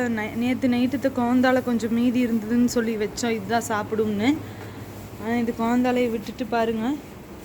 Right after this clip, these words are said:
வக்கிப்புல் தான் சாப்பிட்டுருக்கு. கோந்தால கொஞ்சம் காஞ்ச மாதிரி ஆயிடுச்சு. அதனால அதை எடுத்து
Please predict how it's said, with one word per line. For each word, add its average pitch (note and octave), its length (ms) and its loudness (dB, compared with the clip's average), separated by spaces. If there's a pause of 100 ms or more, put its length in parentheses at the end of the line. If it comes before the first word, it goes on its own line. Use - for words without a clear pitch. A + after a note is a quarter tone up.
(160)
வக்கிப்புல் G#3+ 520 -4
தான் A#3 160 0
சாப்பிட்டுருக்கு. G3 600 -4 (560)
கோந்தால B3 460 2
கொஞ்சம் A3 300 -4
காஞ்ச A3+ 360 -2
மாதிரி A3 260 -2
ஆயிடுச்சு. G#3+ 380 0
அதனால G#3+ 340 0
அதை G#3+ 160 0
எடுத்து G#3+ 240 -2